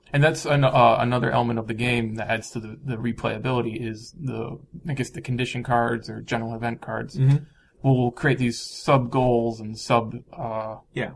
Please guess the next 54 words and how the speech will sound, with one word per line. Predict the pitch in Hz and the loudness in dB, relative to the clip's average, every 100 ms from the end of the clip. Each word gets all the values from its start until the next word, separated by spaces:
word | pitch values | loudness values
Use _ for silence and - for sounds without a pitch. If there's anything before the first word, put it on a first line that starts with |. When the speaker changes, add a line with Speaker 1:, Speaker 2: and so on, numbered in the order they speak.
| - | -8
Speaker 1:
plot | - 139 127 | 4 6 6
lines | 113 110 | 2 0
that | - | -4
you | 117 | -6
can | 120 | -6
fall | - 110 | -2 0
out | 110 110 | 0 -4
and | 113 | -6
get | 117 | -6
a | |
little | 113 190 | -4 -4
Speaker 3:
There's | 170 | -4
a, | - | -6
there's | 190 190 | -4 -2
Speaker 1:
cookie | 135 | -2
Speaker 3:
a | 117 | -2
Speaker 1:
from. | 120 110 | -4 -6
Speaker 3:
fair | - - 165 170 | -6 0 2 0
sized | - 151 131 113 104 | 0 2 2 0 -4
deck | 113 113 160 | -4 -2 -4
of | |
those, | 156 156 160 135 | -4 -2 -2 -2
and | 113 | -4
you | |
only | 127 123 | -6 -6
get | 113 110 | -4 -4
about | 104 95 92 - _ - | -2 -2 -2 -4 _ -20
seven | - - - - 95 101 113 | -16 -14 -12 -8 -8 -8 -8
or | 110 | -8
so | - 120 113 | -8 -8 -6
in | 107 | -6
a | |
game, | 101 104 107 110 | -6 -6 -6 -8
I'd | 113 107 | -10 -12
say. | - 113 110 107 | -10 -8 -8 -4
Speaker 2:
Four, | 107 123 117 | -2 0 0
I | - | -2
think. | 110 113 - | -8 -10 -6
Speaker 3:
Four? | 104 117 131 120 | -4 -4 -4 -4
Speaker 2:
Yeah. | 101 110 107 | -4 -4 -4
Speaker 3:
Yeah. | 101 98 98 _ _ - | -6 -6 -10 _ _ -8
Speaker 1:
Mm. | 123 131 | -2 2
Speaker 2:
You | 127 | 6
Speaker 3:
You | 127 | 6
Speaker 2:
get, | 127 - | 6 4
Speaker 3:
don't | - | -6
Speaker 2:
you | 127 | -2
get | 120 - | -2 0
four, | 131 127 123 | 2 4 4
and | 113 | 2
then | 110 | -2
one. | 113 113 113 113 113 - | -2 -4 -4 -6 -8 -4
The, | 120 | -4
each, | 123 123 - | -4 -8 -14